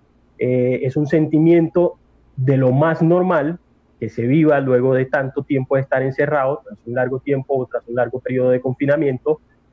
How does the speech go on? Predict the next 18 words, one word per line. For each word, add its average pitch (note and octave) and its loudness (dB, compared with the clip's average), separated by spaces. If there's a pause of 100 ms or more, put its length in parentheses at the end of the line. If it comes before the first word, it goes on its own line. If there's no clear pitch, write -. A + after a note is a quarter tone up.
(100)
Eh, B2 -2 (300)
el C#3+ 4
origen E3+ 4
de C#3 4
este D#3 2
síntoma C3+ -2 (380)
o A#2 -2
de B2 0
estos C#3+ 2
fenómenos, C3+ 0
eh, A2+ -4
viene C3 -2
a D3 2
raíz B2+ -2
de, C#3 0 (800)
del C3+ 2
siglo D3+ 2
veinte, D#3 0